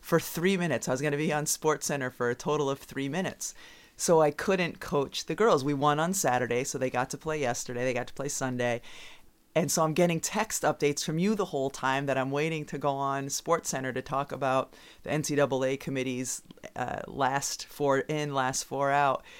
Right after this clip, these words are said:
And I'm so invested in every text I get, was getting from you about the score. It was a close game, who was playing well. Anyway, our girls won again,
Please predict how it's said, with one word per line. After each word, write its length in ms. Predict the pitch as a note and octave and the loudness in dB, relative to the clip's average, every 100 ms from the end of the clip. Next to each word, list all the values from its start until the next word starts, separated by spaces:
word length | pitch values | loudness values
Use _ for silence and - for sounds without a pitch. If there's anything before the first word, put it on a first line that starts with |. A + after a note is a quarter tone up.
| - - | -20 -10
And 100 | - | 0
I'm 100 | C#3+ | 0
so 240 | D3 E3 F3 | 2 2 2
invested 560 | E3 C#3+ E3 - D#3 | 2 4 2 2 0
in 160 | C3 A#2 | 0 0
every 220 | D3+ E3+ | 0 0
text 380 | - D#3 - - | 0 -2 -2 -4
I 100 | B2+ | 0
get, 400 | C#3+ C3+ D3 C3+ | 2 0 0 -4
was 160 | C#3 | -2
getting 260 | C3 C3+ C3+ | 0 0 0
from 220 | - C3+ | -4 -2
you 200 | D3 D3+ | 0 0
about 360 | C3 A#2+ A#2 - - | 0 -2 -2 -6 -6
the 100 | B2 | -2
score. 500 | - - F#3 F3+ D3 | -2 0 2 4 2
It 40 | |
was 160 | B2+ A2+ | 0 -4
a 40 | |
close 320 | - C3+ C3 | -4 -2 -2
game, 320 | - F3+ E3+ E3 | -4 -4 -4 -4
who 120 | D3 | -2
was 180 | C#3+ - | -4 -4
playing 380 | - D3+ C#3+ | -4 -4 -2
well. 360 | C#3 C#3+ C#3 C#3+ - - - - - | 0 2 2 -2 -18 -20 -20 -20 0
Anyway, 340 | E3 D#3+ C3 | 4 6 6
our 140 | B2 C3+ | 6 2
girls 340 | D3 D3 D3+ | 4 4 2
won 240 | C#3 C#3+ D3+ | 2 2 2
again, 540 | C#3+ C#3 B2+ A#2+ | 0 0 0 -2